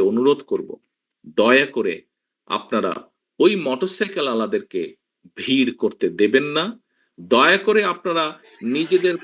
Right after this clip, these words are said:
প্রত্যেককে, দয়া করে আপনারা শহীদ রাষ্ট্রপতি জিয়া রহমানের জানাজার চিত্রটা মনে করবেন এবং দয়া করে আপনারা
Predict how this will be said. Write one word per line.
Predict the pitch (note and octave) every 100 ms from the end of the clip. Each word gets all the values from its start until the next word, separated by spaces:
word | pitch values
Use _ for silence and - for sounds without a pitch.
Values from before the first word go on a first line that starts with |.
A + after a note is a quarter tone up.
| -
প্রত্যেককে, | G3+ G3 - - B3 A3+ - - - - - - - - - - - - - - - - - - - - - - B2+
দয়া | C#3 F#3 F#3+
করে | A3 F#3+
আপনারা | E3 E3 A#2 - - _ _ _ _ _ _ _ _ _
শহীদ | - E3 F3 F#3 F3
রাষ্ট্রপতি | E3+ - - D#3+ D#3+ D#3 B2+
জিয়া | B2+ C3+
রহমানের | D3 D3+ C3+ A2 F#2
জানাজার | A#2 B2 B2+ B2 - _ _ -
চিত্রটা | G#3+ A3 G#3 - C#3 A2+
মনে | A#2+ B2
করবেন | F#2+ F2 - - _ _ _ _ _ _
এবং | C3 C3 B2 G#2
দয়া | G#2+ B2+ D#3+ E3+
করে | D#3+ A#2
আপনারা | A2 - G2+